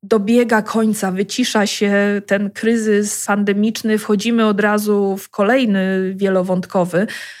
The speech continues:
ale takie podsumowanie, czego się nauczyliśmy. Ja uważam, że każdy kryzys to jest taki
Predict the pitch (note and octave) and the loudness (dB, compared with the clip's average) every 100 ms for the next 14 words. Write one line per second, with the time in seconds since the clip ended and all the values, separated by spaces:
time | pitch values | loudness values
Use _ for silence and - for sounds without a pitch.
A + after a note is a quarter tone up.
0 | - - G#3+ G#3+ G#3+ A3 G#3+ - A3 A3+ | -20 -4 0 2 4 2 0 0 -2 -2
1 | A3+ A#3 - - A#3 A3 A#3 B3 A#3+ A3+ | -4 -6 -6 -2 0 0 0 0 0 2
2 | A3+ A3+ - _ _ _ - A#3+ B3 A#3 | 2 0 -6 _ _ _ -2 2 2 2
3 | A3 A3 G#3+ A3+ G3 F#3 F3 E3 F#3+ G3 | 2 2 0 0 0 -2 -4 -4 -2 0
4 | A3 A3 A3 A3 G#3+ G#3 G#3 G3+ G#3 A#3 | 0 0 0 -2 0 0 2 -2 -4 -6
5 | A3+ A3+ G#3+ - G#3+ G#3+ G#3 G#3 G#3 G3 | -6 -4 -4 0 0 0 -2 -2 -4 -4
6 | - G#3 G#3 G#3+ G3+ G3+ G3+ | -4 -8 -6 -4 -2 -2 -4